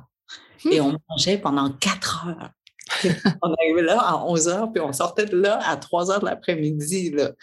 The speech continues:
Speaker 2: Et je me souviens la première fois, tu sais, après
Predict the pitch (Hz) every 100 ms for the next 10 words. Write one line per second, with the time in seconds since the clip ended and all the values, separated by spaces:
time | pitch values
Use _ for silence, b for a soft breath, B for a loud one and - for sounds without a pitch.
0 | B B B B B B B _ _ 160
1 | 147 - - 143 151 151 180 208 208 147
2 | - - 214 208 156 156 - - 208 _
3 | _ _ _ _ _ _ - 233 - 156
4 | - 190 196 190